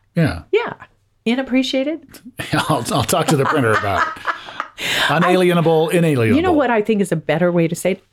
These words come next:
Speaker 2: Underappreciated.
Speaker 1: Underappreciated,
Speaker 2: Yeah.
Speaker 1: yeah.
Speaker 2: Okay. So she, if she feels like he's apathetic towards her and, or,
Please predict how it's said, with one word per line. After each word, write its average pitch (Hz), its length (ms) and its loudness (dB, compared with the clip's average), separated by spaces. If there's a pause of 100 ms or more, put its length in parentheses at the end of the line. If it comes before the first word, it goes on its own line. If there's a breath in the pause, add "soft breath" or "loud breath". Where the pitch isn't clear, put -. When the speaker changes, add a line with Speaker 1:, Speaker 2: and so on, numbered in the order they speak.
Speaker 2:
Underappreciated. 156 960 0
Speaker 1:
Underappreciated, 127 640 0
Speaker 2:
Yeah. 156 600 2
Speaker 1:
yeah. 220 100 4
Speaker 2:
Okay. 156 360 0
So 214 280 2
she, 220 260 -2
if 247 180 -2
she 320 180 0
feels 330 280 0
like 240 120 0
he's 196 180 2
apathetic 226 760 0
towards 226 540 0
her 214 500 0 (380)
and, 185 400 2
or, 160 480 0